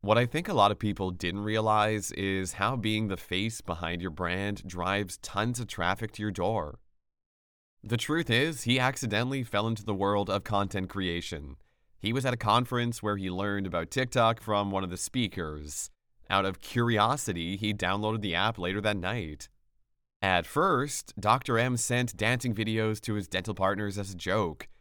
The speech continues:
But when he went home and started learning more about the app, he realized how valuable it could be to talk about dentistry. He spent the next two years mastering TikTok as a channel to promote his business.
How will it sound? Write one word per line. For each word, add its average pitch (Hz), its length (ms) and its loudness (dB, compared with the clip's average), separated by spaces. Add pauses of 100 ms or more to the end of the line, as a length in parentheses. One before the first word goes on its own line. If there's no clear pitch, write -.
(300)
But 107 300 4
when 104 120 0
he 104 60 2
went 95 160 0
home 135 260 4
and 123 100 0
started 107 300 2
learning 98 280 0
more 95 180 0
about 87 220 -4
the - 200 -10
app, 92 400 0 (420)
he 104 160 -4
realized 117 640 -2
how 117 160 2
valuable 95 500 -2
it 87 80 -2
could 87 140 -12
be 82 180 -6
to 82 100 -12
talk 95 320 0
about 104 280 -4
dentistry. 87 760 -6 (760)
He 110 120 -2
spent 131 300 2
the 131 60 0
next 139 280 0
two 147 200 4
years 127 520 0
mastering 127 640 -2
TikTok 117 580 2
as 110 100 0
a 113 60 -4
channel 104 440 2
to 120 200 0
promote 110 340 2
his 117 140 -2
business. 85 760 -4